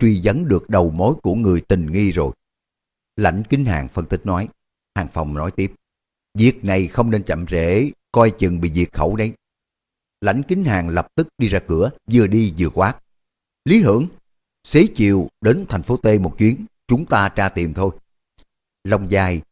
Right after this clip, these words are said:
nhìn bóng lưng vội vàng của Lãnh Kính Hàng đang chuẩn bị đi theo ra. Hàng Phong lại nói, "Long cảnh quan,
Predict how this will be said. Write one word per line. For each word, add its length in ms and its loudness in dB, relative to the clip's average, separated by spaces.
nhìn 280 2
bóng 200 0
lưng 240 0
vội 220 2
vàng 160 -2
của 80 -4
Lãnh 160 -2
Kính 180 -4
Hàng 280 -4
đang 220 0
chuẩn 260 -4
bị 240 -2
đi 120 -2
theo 220 -2
ra. 220 -4
Hàng 180 -2
Phong 240 -2
lại 140 -2
nói, 300 -2
"Long 260 2
cảnh 240 -4
quan, 440 -4